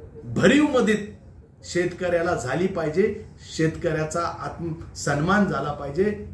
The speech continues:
आत्मविश्वास शेतकऱ्यांचा वाढला पाहिजे, ही भूमिका डोक्यात घेऊन सुद्धा या अर्थसंकल्पनामध्ये समाविष्ट करण्यात आलं आणि शेतकऱ्यांना केंद्रबिंदू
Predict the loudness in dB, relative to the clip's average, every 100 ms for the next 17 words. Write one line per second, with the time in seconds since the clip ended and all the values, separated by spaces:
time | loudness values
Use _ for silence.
0 | -16 -18 -14 -10 -8 -2 0 0 0 -2
1 | -2 -4 -8 -6 -6 -6 -6 -4 -2 2
2 | 2 2 -2 -2 -2 -2 -10 -6 -6 -2
3 | 2 4 2 2 -2 -4 -6 -6 -6 -6
4 | -12 -20 -20 -20 -20 -20 -20 -20 -20 -20
5 | -20 -18 -20 -20 -20 -20 -20 -20 -20 -20
6 | -12 -8 -2 0 0 -2 -8 -4 -2 -4
7 | -6 -6 -6 -6 -6 -6 -4 -4 -4 -4
8 | -8 -16 -20 -16 -8 -4 0 4 2 0
9 | -8 -8 -6 -6 -6 -4 -6 -8 -12 -8
10 | -8 -6 -6 -6 -8 -6 -4 -4 -6 -6
11 | -4 -2 -2 -4 -4